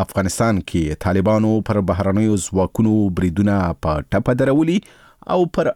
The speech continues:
افغان ځواکونو یې راکم کړي دي. خو افغان حکومت دا،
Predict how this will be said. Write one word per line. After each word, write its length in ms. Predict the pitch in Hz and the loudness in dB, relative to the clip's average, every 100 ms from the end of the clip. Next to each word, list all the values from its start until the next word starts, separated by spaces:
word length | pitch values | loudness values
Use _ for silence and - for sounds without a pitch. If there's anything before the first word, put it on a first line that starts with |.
| 123 | -2
افغان 360 | 117 165 175 139 | 0 2 2 0
ځواکونو 360 | 98 87 92 104 | -4 -4 0 2
یې 480 | 110 123 123 120 104 | 4 4 4 2 2
راکم 280 | 85 - 78 | -2 -6 -8
کړي 280 | - 76 58 | -6 -8 -8
دي. 120 | - - _ - - - | -14 -18 _ -20 -20 -20
خو 260 | - 139 147 151 151 - | -4 0 2 4 2 2
افغان 460 | 135 131 160 165 160 | -2 -2 0 0 2
حکومت 580 | 147 139 139 135 - 139 - 117 101 | 0 0 0 0 -2 -6 -4 -4 0
دا، 140 | 117 | 2